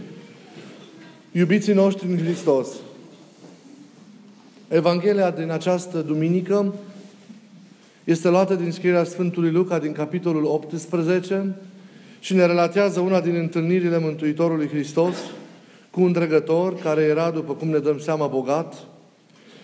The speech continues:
Ne relatează mai cu seamă discuția pe care Domnul a avut-o cu acest om care se apropie de dânsul, preocupat fiind de un lucru cu adevărat important, de fapt,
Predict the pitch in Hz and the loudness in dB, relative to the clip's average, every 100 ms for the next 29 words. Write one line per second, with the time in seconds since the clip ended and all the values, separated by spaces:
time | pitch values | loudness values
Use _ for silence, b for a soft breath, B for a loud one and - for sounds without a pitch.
0 | B B B B _ - - - - 170 | B B B B _ -10 -8 -10 -2 2
1 | 180 175 196 208 202 196 190 175 208 202 | 4 4 2 2 2 0 -2 0 2 2
2 | 185 170 - 220 202 175 160 147 165 156 | 2 0 -2 -2 0 0 0 -2 -2 0
3 | 185 185 170 160 185 165 156 156 151 170 | -2 0 0 0 -2 -2 -2 0 0 0
4 | 165 - 160 185 220 220 - - B B | -4 -2 0 0 0 -2 -6 -14 B B
5 | B B - 175 175 180 170 180 214 202 | B B -2 0 2 0 2 0 2 0
6 | 175 147 170 185 180 226 220 - B B | 0 0 2 2 -2 -2 -2 -2 B B
7 | B B - 180 175 175 175 208 208 - | B B 2 2 2 -2 0 0 0 -6
8 | 185 202 208 175 165 180 190 185 180 160 | -2 0 0 0 0 0 0 -2 -2 -2
9 | 165 175 170 165 147 147 139 156 185 208 | 0 -2 -2 -6 -2 -2 0 -4 -2 -4
10 | 175 160 175 180 B | -6 -2 -2 -4 B